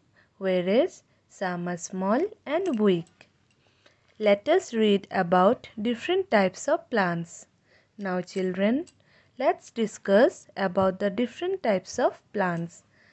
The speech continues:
Here, the first one is trees. Plants that are big, tall and strong are called trees. We see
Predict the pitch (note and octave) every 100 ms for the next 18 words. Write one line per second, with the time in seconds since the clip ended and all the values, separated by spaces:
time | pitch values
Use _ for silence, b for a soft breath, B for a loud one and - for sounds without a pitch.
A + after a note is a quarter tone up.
0 | b b F#3+ F#3 G#3 F4 _ _ _ _
1 | G3 F#3 - B3+ D4+ - F4+ F#4 D#4+ G#3+
2 | G3+ G#3 - - _ _ _ _ _ _
3 | _ - A#3 G#3 F3 - - - _ _
4 | _ _ _ _ _ _ _ _ b b
5 | b b - G#3+ G3 G3+ C#4 - - _
6 | _ - G3 F#3+ - G3 F#3 F#3+ A#3+ D4+
7 | F4+ _ _ - B3 C4 D4 - A3+ C4
8 | F4+ - - G3+ F#3 F#3 C4+ - b b
9 | b G3+ G3 F#3 - G3+ B3 E4 - A3+
10 | F#3+ E3+ - - - _ _ _ b b
11 | b b b - C4+ E4 - A#3+ G#3+ G#3
12 | G#3